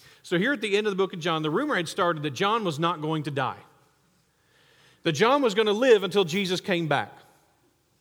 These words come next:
That was the rumor that had started in the early church. And John decides to use precious paragraphs, a, one precious paragraph here at the end of the book of John to clear that up.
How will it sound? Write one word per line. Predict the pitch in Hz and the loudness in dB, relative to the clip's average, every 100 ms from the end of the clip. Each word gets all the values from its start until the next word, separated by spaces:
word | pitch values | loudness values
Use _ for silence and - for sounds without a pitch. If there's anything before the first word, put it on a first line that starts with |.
| _ _ | _ _
That | 151 202 | 0 2
was | 220 185 | 2 2
the | 175 | 2
rumor | 196 196 190 | 2 2 0
that | 170 | 0
had | 165 | -2
started | 135 - 170 165 156 | -4 -2 0 0 -4
in | 151 | -4
the | 151 | -2
early | 147 143 | -2 -2
church. | 131 143 107 - - _ _ _ _ _ _ _ 156 | -6 -8 -8 -14 -20 _ _ _ _ _ _ _ -4
And | 175 | -2
John | 151 233 262 | 2 2 2
decides | 214 - 208 196 - | -2 -2 -2 -2 -4
to | 175 | -6
use | 151 233 262 262 220 - - - | -4 -2 -2 -2 -6 -14 -20 -20
precious | - - 277 - 285 269 - - _ _ | -10 0 0 0 -4 -6 -8 -16 _ _
paragraphs, | - 233 196 151 147 143 165 - - - 139 | 0 2 2 2 0 0 -2 -6 -14 -16 -10
a, | 147 | -8
one | 147 185 269 | -4 -2 -2
precious | - 240 - - | 0 -2 -2 -12
paragraph | - 180 151 139 135 147 - - - | -2 0 2 0 -2 -4 -8 -20 -8
here | 214 226 | 0 0
at | 214 | 0
the | |
end | 202 | -2
of | 196 | 0
the | 175 | -2
book | 175 | -2
of | 170 | -2
John | 143 156 156 | -2 -2 -4
to | 143 | -6
clear | 180 151 | -6 -4
that | 139 135 | -2 -4
up. | 120 | -4